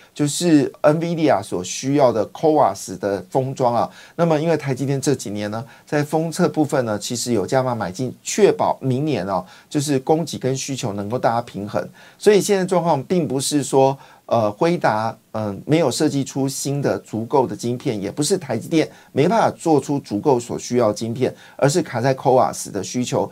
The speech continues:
那么突然暴增哦，台积电没有办法应付，所以加上车用的小晶片的需求也有明显的增长。那这段时间呢，其实在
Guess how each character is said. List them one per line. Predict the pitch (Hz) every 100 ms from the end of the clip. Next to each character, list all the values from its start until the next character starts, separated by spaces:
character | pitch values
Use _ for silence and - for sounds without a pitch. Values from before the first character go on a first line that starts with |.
| - -
那 | - 127
么 |
突 | 117 123
然 | 113 127
暴 | 131 117
增 | 123 113
哦， | 107
台 | - 113
积 | 131
电 | 127
没 | 127
有 | 117
办 | 135
法 | 98
应 | 147 127
付， | 113 156 113 - - -
所 | - 143
以 |
加 | 143 156
上 | 156
车 | 135 147 151
用 | 151
的 | 120
小 | 117 92
晶 | 151 131
片 | 135
的 | 117
需 | 127
求 | 123 117
也 | 104
有 | 110
明 | 95 110 139
显 | 110
的 | 95
增 | - 127 131
长。 | - - - - -
那 | 180
这 | 180 233
段 | 214 190
时 | 180 127
间 | 139 139
呢， | 127
其 | - 120
实 |
在 | 143 127